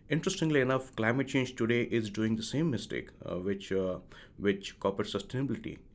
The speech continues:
and not-for-profits, uh, uh, did some years ago, to work with, uh, people, uh, which are, uh, at not so much at the bottom of the pyramid,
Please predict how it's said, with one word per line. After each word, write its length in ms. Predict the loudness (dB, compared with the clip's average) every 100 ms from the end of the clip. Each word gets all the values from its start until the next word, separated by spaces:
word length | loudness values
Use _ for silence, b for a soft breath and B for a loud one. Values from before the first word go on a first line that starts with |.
| -10
and 200 | -6 -4
not-for-profits, 880 | -4 -4 -2 -2 0 -2 -4 -6 -4
uh, 200 | -4 -6 -12 B B B B
uh, 80 | -10 -2
did 260 | 2 2 0
some 220 | -4 0
years 280 | 0 0 -2
ago, 220 | -6 -10 -14 -4
to 100 | -2
work 480 | 2 6 6 4 -2
with, 260 | -2 0
uh, 140 | -2 -2 -6 -16
people, 420 | -6 -2 0 -2 -4 B B B -2
uh, 240 | 2 2 0 -6 -6
which 320 | -2 -2 2
are, 420 | 6 6 6 4
uh, 240 | 2 2 -2 -8 -20 B B B B
at 320 | 4 4 4 -8
not 300 | 0 2 2 -2 -12
so 240 | -2 2 2
much 160 | 2
at 60 | -2
the 60 | 0
bottom 300 | 0 0 -2
of 100 | -2
the 80 |
pyramid, 500 | -4 0 2 2 0